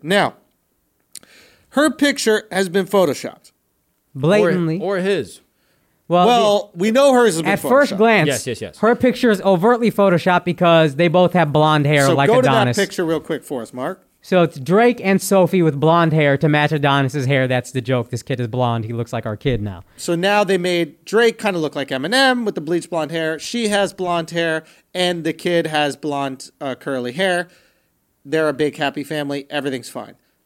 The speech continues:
Speaker 1: But
Speaker 2: Yeah.
Speaker 1: then, if you look closer to the image, you notice that the hair is not the only thing that's been photoshopped, and we don't know who's doing the photoshopping. It might be both of them. Now, click back quickly to Drake's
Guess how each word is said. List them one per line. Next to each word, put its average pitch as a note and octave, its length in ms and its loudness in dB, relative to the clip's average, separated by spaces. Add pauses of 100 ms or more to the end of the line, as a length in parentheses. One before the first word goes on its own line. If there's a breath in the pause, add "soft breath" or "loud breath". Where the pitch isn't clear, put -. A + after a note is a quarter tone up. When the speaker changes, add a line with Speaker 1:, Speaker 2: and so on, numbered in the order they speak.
Speaker 1:
But F#3+ 160 -2
Speaker 2:
Yeah. B2+ 120 -10 (100)
Speaker 1:
then, E4 560 2
if A3 180 -6
you A#3 140 -6
look A3 220 0
closer D4+ 560 0
to - 160 -10
the F3+ 220 -10
image, B3+ 400 -2
you B3 120 -4
notice A3+ 360 0
that G#3 200 -4
the G#3 140 -8
hair A#3+ 680 0 (600)
is G#3+ 200 0
not B3+ 280 0
the C#4+ 160 0
only A#3+ 280 0
thing A3 320 -2
that's G3 160 2
been G#3 220 -4
photoshopped, F#3+ 880 0 (240 soft breath)
and G3+ 180 -4
we B3 140 2
don't D4 160 4
know C4+ 160 4
who's A#3+ 380 2
doing A#3 300 0
the G#3+ 60 0
photoshopping. G#3 1160 0 (260 loud breath)
It A#3 140 0
might B3+ 340 0
be B3+ 140 2
both G3 340 2
of C3+ 100 -4
them. A#2+ 220 -6
Now, F#3+ 160 0
click D4 480 -4
back A3+ 260 0
quickly C4 560 -2
to - 280 -8
Drake's G#3 720 -4